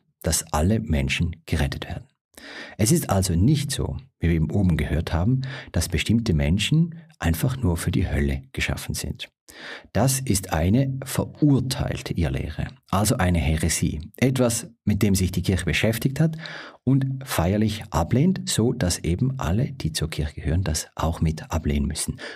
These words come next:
Unser Glaube ist vielmehr das, was der heilige Paulus an Timotheus schrieb, dass Gott will, dass alle Menschen zur Erkenntnis und zum Heil kommen, zur Erlösung. Wir glauben also, dass Gott will, dass alle Menschen zur Erlösung kommen.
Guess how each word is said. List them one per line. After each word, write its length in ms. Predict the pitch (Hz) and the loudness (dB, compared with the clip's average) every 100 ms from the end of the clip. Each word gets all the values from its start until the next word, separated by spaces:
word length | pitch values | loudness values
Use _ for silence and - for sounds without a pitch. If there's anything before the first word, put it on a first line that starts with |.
| - | 0
Unser 240 | 151 170 143 | 4 4 4
Glaube 320 | 101 104 - | 2 2 -2
ist 180 | - - | -4 0
vielmehr 260 | 80 78 | 2 2
das, 320 | 98 117 - - - - | 2 0 -2 -10 -6 -2
was 140 | 90 | 0
der 120 | 76 | 2
heilige 260 | 73 76 71 | 0 0 -2
Paulus 560 | - 85 113 120 - - | 0 2 2 2 -2 -2
an 120 | 76 | 0
Timotheus 600 | - 73 73 - 67 - | 2 0 0 -2 -4 -2
schrieb, 340 | - 143 - - _ _ _ _ _ _ _ - | 0 0 -2 -12 _ _ _ _ _ _ _ -4
dass 200 | 80 - | -2 0
Gott 260 | 67 80 | 0 2
will, 380 | 95 156 170 - - - | 4 4 0 -4 -16 -6
dass 240 | - - | -2 0
alle 220 | - 123 160 | 2 4 4
Menschen 400 | 78 82 - - | 4 2 2 0
zur 120 | 76 | 0
Erkenntnis 720 | - 80 - 135 139 - - | 0 0 2 2 2 -2 -8
und 160 | - 80 | -4 -2
zum 220 | 71 67 | 0 0
Heil 180 | 73 104 | 2 0
kommen, 540 | - 101 104 110 110 - _ _ | 0 -2 0 0 -4 -12 _ _
zur 180 | - - | -4 0
Erlösung. 480 | 80 76 - - - - _ _ _ _ _ _ _ _ - - | 2 0 0 -4 -8 -12 _ _ _ _ _ _ _ _ -20 0
Wir 100 | 95 | 2
glauben 380 | 92 - 87 127 | 2 0 0 0
also, 380 | - 87 127 147 | 0 0 2 0
dass 240 | - 80 | 0 0
Gott 240 | - 76 - | 0 0 2
will, 300 | 80 123 135 131 | 2 2 0 0
dass 180 | 78 | -2
alle 240 | - 82 208 | 0 2 2
Menschen 340 | 76 76 71 | 2 0 -2
zur 120 | - | 0
Erlösung 400 | 82 73 73 73 | 0 0 0 -2
kommen. 320 | - 73 78 | -4 -4 -4